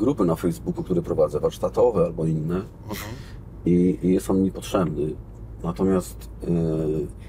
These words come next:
Speaker 1: niestety zdarza mi się, jedno już wiem. Kiedyś mój kolega powiedział: "Nie, chłopaki, zasada jest prosta. Nie wchodzimy na social media po pijaku".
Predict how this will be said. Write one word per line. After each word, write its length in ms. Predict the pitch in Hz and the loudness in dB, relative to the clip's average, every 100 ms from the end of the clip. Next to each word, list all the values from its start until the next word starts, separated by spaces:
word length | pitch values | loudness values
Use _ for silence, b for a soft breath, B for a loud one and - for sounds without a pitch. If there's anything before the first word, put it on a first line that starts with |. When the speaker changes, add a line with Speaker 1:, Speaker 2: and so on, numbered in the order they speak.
| B B | B B
Speaker 1:
niestety 320 | 90 90 - | -4 -4 -4
zdarza 300 | 101 98 117 | 2 4 4
mi 80 | 110 | 0
się, 200 | - 101 98 B B B - - - | 0 0 0 B B B -10 -8 -4
jedno 260 | - 160 175 | 4 6 6
już 140 | 147 | 6
wiem. 240 | 101 78 78 | 2 0 0
Kiedyś 220 | 156 170 | 0 2
mój 120 | 135 | 2
kolega 260 | 117 117 117 | 2 4 4
powiedział: 260 | 110 104 | 4 4
"Nie, 400 | 95 101 123 147 - 113 | 6 6 6 4 2 0
chłopaki, 520 | 120 135 - 139 160 - B - | 4 4 4 -2 -4 -8 B -4
zasada 360 | 95 120 113 | 2 6 6
jest 160 | 107 - | 6 2
prosta. 460 | - 82 - - - - | 4 4 4 0 0 2
Nie 140 | 113 | 2
wchodzimy 340 | - 107 113 | 2 0 2
na 100 | 120 | 2
social 280 | 104 95 98 | 0 0 2
media 220 | 92 98 | 4 4
po 100 | 90 | 0
pijaku". 360 | 87 90 - - | 0 0 0 -4